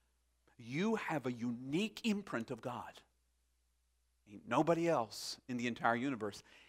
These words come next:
The truth is, if Bonaventure is right, every grain of sand, every individual grain of sand is its own unique expression of the eternal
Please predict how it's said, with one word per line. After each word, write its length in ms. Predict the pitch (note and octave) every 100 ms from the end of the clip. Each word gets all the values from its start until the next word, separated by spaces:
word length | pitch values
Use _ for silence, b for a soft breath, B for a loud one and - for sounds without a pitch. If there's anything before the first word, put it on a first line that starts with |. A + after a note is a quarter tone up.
| b b b -
The 80 | -
truth 320 | - D4 -
is, 380 | F#3 C#3+ C3 -
if 120 | C#3 -
Bonaventure 520 | C#3+ E3+ C#3 C3 C3+
is 160 | A#2
right, 200 | B2+ A#2 -
every 280 | A#2+ C#3 E3
grain 340 | B2 C3+ D3+
of 120 | C#3+ -
sand, 400 | D3+ D3 A#2 - _ _ _ -
every 340 | D3+ E3+ F#3
individual 760 | F#3+ D#3+ E3 D#3 D#3+ D3+ E3 D3
grain 340 | B2 C#3+ D#3
of 120 | D#3 B2+
sand 480 | E3 E3+ F3 C3+ -
is 160 | C#3+
its 220 | D#3 - -
own 340 | D#3 F#3+ G#3+
unique 340 | G#3 F#3 F3+ F#3
expression 680 | D3 - E3 A#3 - G2+ G2 - _ -
of 220 | D3+ C#3
the 120 | D#3+
eternal 540 | D#3 E3+ A3 A3 G#3+